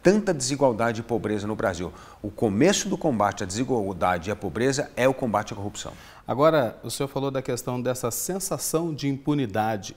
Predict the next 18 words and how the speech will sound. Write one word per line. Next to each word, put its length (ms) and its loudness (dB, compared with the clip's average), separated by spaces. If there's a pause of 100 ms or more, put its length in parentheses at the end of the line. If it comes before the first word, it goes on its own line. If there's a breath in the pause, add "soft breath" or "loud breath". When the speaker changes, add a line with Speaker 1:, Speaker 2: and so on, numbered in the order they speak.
Speaker 2:
Isso 220 -2
também 300 2
não 120 0
contamina 1040 2 (320 loud breath)
o 60 -12
próprio 420 2
cidadão 520 0
que 100 -14
acaba 320 0
cometendo 800 -2 (460 loud breath)
atos 460 4
pequenos, 720 4
mas 260 2
que 140 -2
também 500 4
são 360 4
muito 420 0
graves 680 2